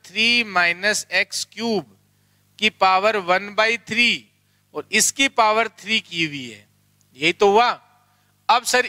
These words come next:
इसका जो पावर है वो मेरा वन बाई थ्री दिया हुआ है, ये लो, ये हो गया हमारा फंक्शन। सर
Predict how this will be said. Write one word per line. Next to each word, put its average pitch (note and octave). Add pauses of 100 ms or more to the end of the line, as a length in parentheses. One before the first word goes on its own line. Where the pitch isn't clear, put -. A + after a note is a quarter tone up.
इसका C4
जो B3+
पावर G#3+
है F3 (440)
वो A3+
मेरा A3
वन F#3
बाई F#3+
थ्री F3+
दिया B2+
हुआ A2+
है, A2 (420)
ये F#3+
लो, G#3
ये G3+
हो E3+
गया F#3+
हमारा F3+
फंक्शन। B2 (720)
सर A#3+